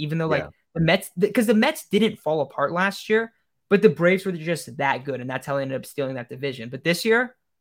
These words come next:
Speaker 1: Isaac, who do you think wins the division, and how many playoff teams do you think are in this division as well?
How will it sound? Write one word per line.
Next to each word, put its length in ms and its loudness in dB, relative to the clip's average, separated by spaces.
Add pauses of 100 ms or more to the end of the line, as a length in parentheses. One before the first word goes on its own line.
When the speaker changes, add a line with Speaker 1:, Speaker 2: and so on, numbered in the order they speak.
(280)
Speaker 1:
Isaac, 300 4
who 80 -4
do 60 -2
you 60 -2
think 180 -4
wins 260 -4
the 80 -6
division, 640 -2
and 500 -6 (120)
how 100 -2
many 140 -2
playoff 280 0
teams 220 -8
do 60 -10
you 60 -8
think 180 -10
are 80 -6
in 100 -8
this 140 -12
division 320 -14
as 80 -14
well? 280 -8